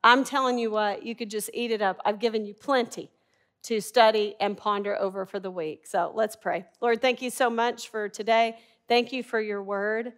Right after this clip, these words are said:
Lord, so many pictures of all of it are just in my soul today to meditate on.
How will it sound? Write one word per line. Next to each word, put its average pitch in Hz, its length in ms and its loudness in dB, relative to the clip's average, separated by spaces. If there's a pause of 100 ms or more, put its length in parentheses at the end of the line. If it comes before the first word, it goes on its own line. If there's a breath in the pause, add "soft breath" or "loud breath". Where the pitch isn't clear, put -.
(500)
Lord, 233 240 2
so 240 640 0
many 233 300 0
pictures 214 480 -8
of 185 100 -8
all 190 240 2
of 185 80 -6
it - 180 -8 (440)
are 196 80 -4
just 214 240 -4
in 226 120 2
my 202 140 0
soul 202 400 -6
today 190 440 -6
to 202 140 -12
meditate 185 560 -8
on. 190 300 -12